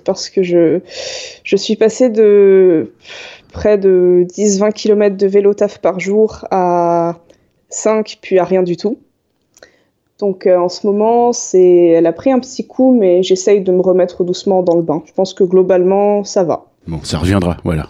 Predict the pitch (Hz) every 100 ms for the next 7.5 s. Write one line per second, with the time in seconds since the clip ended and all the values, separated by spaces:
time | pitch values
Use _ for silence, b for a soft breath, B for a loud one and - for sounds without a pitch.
0 | _ 92 80 - 98 - - B B B
1 | B B - 90 - 80 92 95 85 82
2 | - 95 95 78 82 - 101 95 87 -
3 | 90 87 82 - 98 98 87 80 78 78
4 | 82 85 80 - 92 85 80 76 - 92
5 | 98 - 80 - 78 - 95 95 87 76
6 | 78 73 - 85 78 - 95 - 98 107
7 | 104 - 78 78